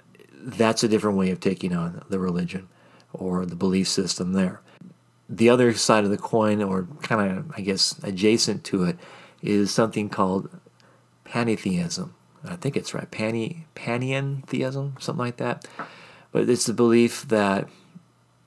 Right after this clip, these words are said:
the other belief kinda attached to pantheism, kinda more like adjacent, slightly adjacent to it, is the belief that there's a, the physical universe is joined to or is an integral part of the deity,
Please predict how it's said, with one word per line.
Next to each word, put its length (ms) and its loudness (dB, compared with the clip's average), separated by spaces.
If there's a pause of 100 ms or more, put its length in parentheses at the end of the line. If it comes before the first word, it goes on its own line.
(680)
the 120 4
other 520 6
belief 580 2
kinda 420 2
attached 640 0
to 120 -2
pantheism, 680 -4
kinda 180 2
more 160 0
like 120 -4
adjacent, 500 0
slightly 360 0
adjacent 440 0
to 120 0
it, 100 0 (460)
is 240 2
the 80 0
belief 680 2
that 340 0
there's 220 0
a, 140 0
the 160 -12
physical 380 2
universe 520 4 (320)
is 240 -2
joined 460 2
to 260 6
or 180 6
is 140 0
an 100 -4
integral 720 0 (360)
part 500 0 (460)
of 200 -2
the 80 0
deity, 500 0